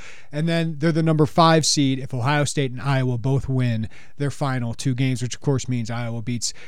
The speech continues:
Illinois. So a lot at stake there. Um, they just gotta beat Penn State, man. Like, beat Penn State. You got that double bye. You're either a two or a three seed. And then the Iowa game, Isaac, a-, after that, if you take care of business against,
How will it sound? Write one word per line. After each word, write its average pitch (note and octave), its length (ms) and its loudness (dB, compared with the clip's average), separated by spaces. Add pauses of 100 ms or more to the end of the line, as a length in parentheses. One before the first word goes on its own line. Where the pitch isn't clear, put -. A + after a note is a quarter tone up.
(160)
Illinois. C3+ 400 0
So D#3+ 300 2 (240)
a E3+ 80 0
lot G#3+ 260 8
at - 120 -4
stake F3+ 420 2
there. D#3+ 560 4
Um, C#3+ 420 0 (260)
they F3 140 6
just D#3 140 0
gotta G3+ 160 4
beat F#3+ 160 2
Penn D#3+ 180 2
State, A#2+ 280 -2
man. G2 220 -8 (140)
Like, D3 300 -4
beat G#3+ 240 6
Penn G#3 240 2
State. D3+ 420 0 (420)
You D3 100 0
got E3 240 2
that D#3 200 4
double D3 240 2
bye. B2+ 280 -2
You're B2 180 0
either A2+ 200 -4
a - 20 -8
two G3 340 2
or E3 240 2
a C3 40 2
three C#3+ 320 2
seed. C3 420 0 (300)
And C#3 100 0
then A#3 100 4
the B3 120 6
Iowa F3 360 6
game, C3 500 0 (680)
Isaac, D3 560 0
a-, D3 180 -8
after G3 380 4
that, D#3 240 4
if A#2+ 120 -8
you F#3 80 0
take A3+ 240 -2
care A3 180 0
of D3+ 100 -2
business D3+ 340 2
against, C3 420 -2